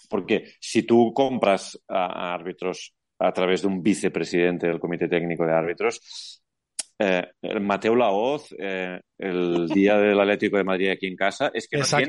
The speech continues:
Speaker 1: tiene que, no tiene que arbitrar a tu favor, simplemente tiene que arbitrar bien.
Speaker 2: Sí, sí.
Speaker 1: Y entonces el Barça gana la Liga. La Liga, o sea, una Liga entera, entera,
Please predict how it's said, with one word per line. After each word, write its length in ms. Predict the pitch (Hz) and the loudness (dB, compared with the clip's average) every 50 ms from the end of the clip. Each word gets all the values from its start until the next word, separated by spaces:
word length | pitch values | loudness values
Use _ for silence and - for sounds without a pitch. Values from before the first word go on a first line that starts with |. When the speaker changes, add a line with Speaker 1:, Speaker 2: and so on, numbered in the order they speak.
| 151 135 127 | -2 -2 -2
Speaker 1:
tiene 20 | |
que, 220 | 113 107 90 - _ _ _ _ _ | 0 -2 -2 -2 _ _ _ _ _
no 180 | 117 127 127 - | -2 -2 0 2
tiene 280 | 117 123 139 165 151 | 2 2 2 0 0
que 120 | - 120 113 | 0 2 2
arbitrar 600 | 110 101 95 104 - - 104 104 98 92 92 - - _ _ _ _ _ _ | 2 0 0 -6 -6 -4 -2 -2 -2 -4 -6 -10 -16 _ _ _ _ _ _
a 80 | 101 98 | -12 -10
tu 100 | - 110 | -10 -12
favor, 420 | 98 - 107 95 95 92 90 82 76 - | -4 -2 -2 0 0 0 -2 -2 -6 -8
simplemente 480 | - 107 92 107 101 110 107 110 127 | -8 -4 -2 -2 0 0 0 0 0
tiene 160 | 117 123 123 117 | 0 0 0 0
que 60 | 120 | 0
arbitrar 340 | 104 107 - 110 117 120 107 | -2 0 0 0 0 0 0
bien. 400 | 110 113 120 113 92 82 - _ _ _ _ _ _ _ _ _ _ _ _ | -2 -2 -2 -2 -4 -8 -14 _ _ _ _ _ _ _ _ _ _ _ _
Speaker 2:
Sí, 180 | - - 120 120 | -20 -18 -16 -10
sí. 120 | - 113 | -6 -6
Speaker 1:
Y 20 | 101 | -6
entonces 420 | 87 85 98 98 92 110 113 104 - | -4 -4 -6 -6 -2 -2 -2 0 0
el 100 | 98 95 | 0 2
Barça 300 | 95 92 92 - 113 110 | 2 2 0 0 -2 -2
gana 180 | 110 104 92 87 | -2 -2 -2 -4
la 100 | 85 85 | -4 -4
Liga. 280 | 85 95 87 82 80 87 | -4 -4 -6 -6 -4 0
La 140 | 120 143 | 0 0
Liga, 500 | 143 139 190 220 190 151 113 85 80 - _ | 0 0 0 0 0 -2 -6 -8 -8 -12 _
o 40 | - | -14
sea, 160 | - 117 107 | -10 -8 -6
una 200 | - 139 147 147 | -4 -2 0 0
Liga 300 | 143 156 170 160 175 165 143 | 2 2 2 2 2 0 0
entera, 500 | 131 123 - - 147 139 135 175 - - _ _ _ _ _ _ _ _ | -2 -4 -4 -4 -4 -2 -4 -6 -8 -12 _ _ _ _ _ _ _ _
entera, 680 | - 117 113 107 - - 139 139 151 170 - - - - | -10 -10 -10 -10 -6 0 2 2 4 2 2 0 -4 -12